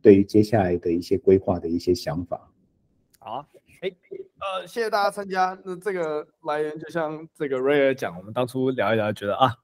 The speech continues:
Speaker 2: 反正我们自己也要看，然后 <laughs> 就大-，干脆大家，拉大家一起来聊这样。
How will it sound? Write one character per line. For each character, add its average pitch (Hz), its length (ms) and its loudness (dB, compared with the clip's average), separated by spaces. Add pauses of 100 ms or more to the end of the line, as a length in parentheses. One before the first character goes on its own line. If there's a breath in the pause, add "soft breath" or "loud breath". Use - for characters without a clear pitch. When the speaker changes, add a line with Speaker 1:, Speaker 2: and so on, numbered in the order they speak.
(100)
Speaker 2:
反 92 120 -6
正 113 160 0
我 104 80 -6
们 104 120 -2
自 123 100 0
己 95 60 6
也 78 60 0
要 80 140 -2
看， 90 300 -4
然 85 120 -12
后 95 300 0 (200)
<laughs> - 240 -2
就 175 120 12
大-， 151 200 6
干 143 200 6
脆 139 160 8
大 123 300 6
家， 117 80 -2
拉 135 200 8
大 127 180 4
家 127 80 2
一 131 60 0
起 113 160 -12
来 90 160 -8
聊 92 320 -14
这 - 60 -12
样。 98 80 -10